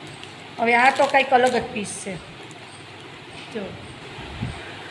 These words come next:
આમાંય તમારે બધી વસ્તુ આવી જાય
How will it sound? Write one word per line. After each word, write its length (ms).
આમાંય 280
તમારે 260
બધી 320
વસ્તુ 240
આવી 340
જાય 180